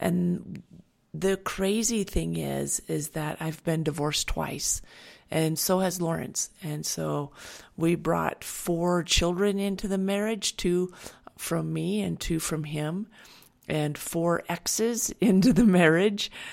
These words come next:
two from me and two from him. And we've made it. And not only have we made it, but we've made it with style and with beauty.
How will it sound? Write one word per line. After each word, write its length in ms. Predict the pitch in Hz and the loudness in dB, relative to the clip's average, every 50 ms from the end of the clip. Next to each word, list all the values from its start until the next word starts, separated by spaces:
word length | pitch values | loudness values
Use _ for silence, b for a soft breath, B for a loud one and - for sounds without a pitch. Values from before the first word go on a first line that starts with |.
| B B B - | B B B -2
two 200 | - - 196 190 | 0 2 2 0
from 320 | - - 185 175 175 170 | 0 0 0 0 2 2
me 260 | 175 170 175 208 208 | 2 2 2 2 2
and 200 | 190 147 147 139 | 0 -2 -4 -4
two 220 | - - 160 156 156 | 0 2 2 2 4
from 240 | - 151 151 147 | 2 0 0 0
him. 480 | 147 165 143 139 135 139 151 165 190 - B B B B B B B B B B B B B B B _ - _ - - | 0 -2 -2 -2 -2 -4 -4 -6 -8 -10 B B B B B B B B B B B B B B B _ -20 _ -4 -2
And 500 | 165 160 160 160 165 165 160 165 151 156 | 0 0 2 2 2 0 0 -2 -2 0
we've 240 | 165 170 160 165 | 0 0 0 0
made 280 | 170 170 170 180 170 - | 0 0 0 0 -2 -4
it. 280 | - - - - - - - _ | -6 -8 -10 -12 -16 -18 -14 _
And 120 | - 165 165 | -2 0 2
not 200 | 185 208 - - | 2 0 0 -2
only 280 | - 233 247 247 247 240 | -4 -2 -2 0 0 0
have 220 | 220 208 180 175 | 0 -2 -2 -2
we 140 | 180 180 165 | -2 -2 -2
made 380 | 165 165 165 165 170 170 175 156 | 0 -2 -2 0 0 0 0 -2
it, 180 | 151 - - _ | -4 -6 -6 _
but 220 | - - - - | -6 -6 -4 -2
we've 240 | 165 165 156 - 160 | -2 -2 -2 -2 -4
made 320 | 165 160 165 170 175 170 | -2 -2 0 0 0 0
it 160 | 160 - - | -2 -6 -6
with 160 | - 156 143 - | -8 -8 -6 -4
style 840 | - - - - - 151 143 147 143 143 143 147 160 160 - - B B B B B B B B B B B _ | -2 -2 0 0 -2 -4 -4 -4 -6 -6 -8 -8 -10 -12 -12 -14 B B B B B B B B B B B _
and 300 | - 151 156 156 151 147 | -2 -2 0 -2 -2 -4
with 280 | 156 165 - - - - | -6 -8 -10 -12 -12 -10
beauty. 640 | - - 165 151 147 156 139 - - 180 202 | -4 -2 -2 -2 0 -2 -4 -4 -6 -10 -14